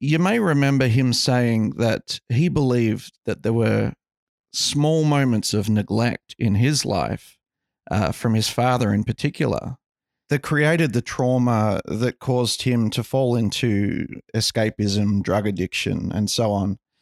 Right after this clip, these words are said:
in his youth and beyond. And at the time, I questioned him and said, "Well,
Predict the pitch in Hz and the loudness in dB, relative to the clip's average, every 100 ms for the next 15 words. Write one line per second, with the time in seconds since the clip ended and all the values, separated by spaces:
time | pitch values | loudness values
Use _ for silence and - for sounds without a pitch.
0 | _ _ _ - 127 117 107 156 147 120 | _ _ _ -4 0 0 2 2 2 0
1 | 123 113 127 143 139 87 - 127 _ _ | -2 0 2 2 2 -2 -6 -16 _ _
2 | _ _ _ _ - 120 135 135 127 - | _ _ _ _ -6 -2 0 0 -2 -4
3 | 180 165 - 285 330 208 131 220 311 - | -2 -2 -2 -2 0 0 0 -2 -2 -2
4 | 330 233 131 127 - 156 170 190 | 0 0 2 0 0 -2 -2 -4